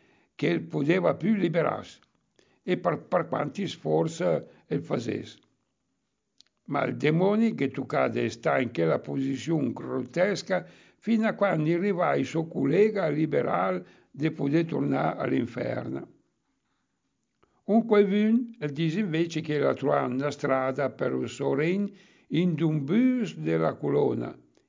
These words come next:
in due si infila per scappare via. De fatto, i curiosi, che ne arriva per primi in, sul posto,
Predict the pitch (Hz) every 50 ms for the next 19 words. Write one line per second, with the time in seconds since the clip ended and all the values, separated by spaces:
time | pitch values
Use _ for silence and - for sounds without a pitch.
0 | _ _ - 156 175 175 156 175 185 214 233 196 - - 156 175 170 151 - 160
1 | 165 147 131 135 156 190 254 - - _ _ _ _ - 160 - - - 160 165
2 | 175 165 139 110 107 104 113 - - - _ _ _ _ _ _ _ _ _ _
3 | _ _ _ _ _ _ _ _ _ _ _ - 110 143 143 - - - - -
4 | - _ _ - _ _ _ _ _ _ _ _ _ _ _ _ - 170 160 -
5 | 175 170 165 160 139 120 113 110 110 113 110 - - _ _ _ _ _ _ _
6 | - 135 135 131 135 131 127 139 131 147 175 190 - - 131 131 123 123 - -
7 | 143 170 180 160 127 120 117 - - 131 139 139 135 131 123 113 - - - 156
8 | 160 139 120 - - 151 156 143 127 131 139 135 - - - 226 220 269 - -
9 | -